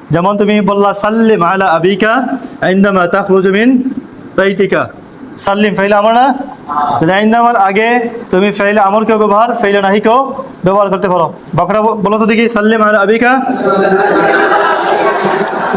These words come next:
ইন্দামা তাখরুজ মিন বাইতিকা, যখন তুমি ঘর থেকে বের হও,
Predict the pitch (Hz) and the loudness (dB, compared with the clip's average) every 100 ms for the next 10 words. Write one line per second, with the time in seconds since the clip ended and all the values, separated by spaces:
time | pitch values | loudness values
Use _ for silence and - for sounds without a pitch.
0 | - - - 170 165 - - - - 185 | -4 -6 -6 -4 -4 -4 -6 -8 -2 0
1 | 202 214 214 220 208 208 226 269 254 254 | 2 2 0 0 0 0 2 0 -2 -4
2 | - - - - - - 185 208 202 202 | -2 0 0 -2 -2 -2 0 2 2 2
3 | 180 180 202 208 202 196 196 196 190 185 | 0 0 0 0 0 -2 0 0 2 2
4 | 180 226 226 | 2 0 -2